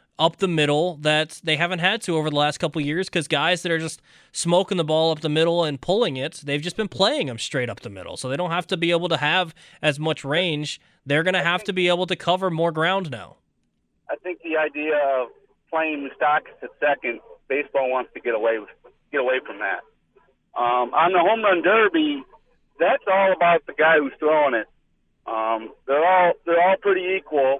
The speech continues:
Speaker 2: but the, the guy that's throwing the batting practice, the B P pitcher will dictate who really gets hot. That's just something to watch for.
Speaker 1: Yeah, who you taking tonight?
Speaker 2: You know, I, I tell you what, I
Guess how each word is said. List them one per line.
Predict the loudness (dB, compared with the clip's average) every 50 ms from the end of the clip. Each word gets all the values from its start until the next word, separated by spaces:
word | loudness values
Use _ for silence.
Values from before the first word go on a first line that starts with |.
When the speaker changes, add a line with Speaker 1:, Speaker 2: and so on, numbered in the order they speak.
| -4 _
Speaker 2:
but | -2 -2 -2 -2 -4
the, | -12 -12 -12 -12 -16 -12 _
the | -6 -2
guy | 0 2 2 4 2
that's | 2 0 -2 -4 _
throwing | -4 -2 -2 0 -2 -2
the | -4 -2
batting | 0 2 2 2 2 0 0
practice, | 0 2 2 2 0 -2 -8 -12 -12 _ _ _ _ _ _ _ _ _ _ _ _ _ _ _ _ _ _ _ _ _
the | -6 -6
B | -4 -4 -8 -8 -8
P | -8 -10 -8 -4
pitcher | -6 -6 -4 -4 -8 -6
will | -4 -4 -4
dictate | -4 -6 -8 -6 -4 -4 -4 -4 -4
who | -6 -8 -8 -6 -6
really | -4 -4 -6 -6 -6
gets | -8 -8 -6 0
hot. | 2 2 4 4 2 0 -4 _ _ -6
That's | -6 -6 -6 -6
just | -12 -8 -4
something | -4 -4 -4 -4
to | -4 0
watch | 2 2 0 0 -4 -8
for. | -6 -6 -6 -6 -6 -10 -18 _ -4
Speaker 1:
Yeah, | 0 0 2
who | 2 0
you | -2 -2 -2
taking | 0 0 0 0 0 -2 -4
tonight? | -4 -4 -6 -10 -12 -16 _ _ _ _ _ _ _ _ _ _ _ _ _ _ _ _ _ _ _ _ _ _ _ _ _ _ _ -10
Speaker 2:
You | -6 0
know, | 0 0
I, | 0 0 -4 -12
I | -6
tell | -2 -2 0
you | 2 2
what, | 4 4
I | 4 2